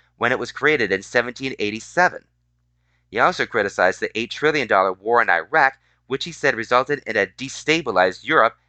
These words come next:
and the creation of isis. Kennedy seemed to be putting a lot of stock in looking back on the fateful year twenty twenty. "And then we spent eight trillion dollars on the lockdown," Kennedy said. He added that as a kid,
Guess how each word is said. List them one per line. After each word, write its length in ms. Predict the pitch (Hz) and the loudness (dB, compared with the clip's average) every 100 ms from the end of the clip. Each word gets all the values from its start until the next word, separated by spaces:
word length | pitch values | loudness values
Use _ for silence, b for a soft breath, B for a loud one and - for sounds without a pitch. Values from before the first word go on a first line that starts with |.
| _ | _
and 180 | 110 135 | -2 -2
the 80 | 170 | -2
creation 540 | - 123 90 - 127 127 - | -4 -4 -2 -6 -10 -12 -4
of 140 | 120 - | -2 2
isis. 600 | 139 143 - - - - _ _ _ _ _ _ _ _ _ _ _ _ _ B B B B - | 0 0 -8 -12 -14 -20 _ _ _ _ _ _ _ _ _ _ _ _ _ B B B B -2
Kennedy 320 | 175 208 139 | -2 0 -4
seemed 220 | - 117 | -2 -2
to 100 | 98 | -2
be 120 | 87 | -6
putting 420 | 80 127 113 110 104 - | -2 2 4 2 -2 -2
a 100 | 95 | 0
lot 360 | 87 95 147 175 | 2 4 4 4
of 100 | - | -4
stock 400 | - - 139 135 | -14 -2 2 2
in 160 | 98 95 | -2 -8
looking 340 | 127 151 143 | -8 -6 -10
back 320 | 117 127 113 - | 0 2 2 0
on 200 | 101 95 | -8 -8
the 200 | 98 95 - | -10 -10 -12
fateful 460 | - 156 170 - 95 | -2 0 0 -2 -4
year 320 | 95 110 107 | -4 -4 -4
twenty 260 | - 98 | -4 -8
twenty. 380 | 92 151 156 76 _ _ _ _ _ _ - | -6 0 0 0 _ _ _ _ _ _ -6
"And 100 | 95 | -2
then 100 | 147 | -2
we 60 | |
spent 260 | 185 151 139 - | -2 -4 -4 0
eight 240 | 143 160 _ - | -2 -2 _ -16
trillion 400 | - 170 165 92 | -4 -2 0 0
dollars 360 | 87 80 85 - | 2 2 0 -2
on 120 | 101 | -2
the 100 | 95 | 0
lockdown," 460 | 101 120 - 87 - | 4 2 2 -14 -14
Kennedy 340 | - 90 80 78 | -18 -16 -16 -16
said. 300 | - 76 - _ _ _ - | -8 -8 -8 _ _ _ -8
He 140 | 117 | 0
added 300 | 117 131 139 | 2 4 2
that 160 | 113 - | 0 0
as 180 | 98 92 | -2 -4
a 60 | |
kid, 340 | - 156 175 | -10 0 0